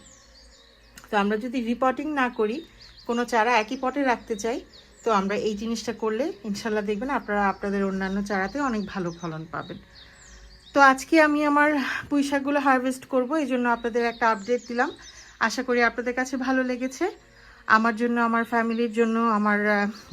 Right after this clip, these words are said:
গাছের ফ্যামিলির জন্য, আমার চারাগুলোর জন্য অনেক দোয়া করবেন।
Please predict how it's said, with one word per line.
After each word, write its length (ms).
গাছের 400
ফ্যামিলির 520
জন্য, 380
আমার 240
চারাগুলোর 580
জন্য 320
অনেক 300
দোয়া 180
করবেন। 420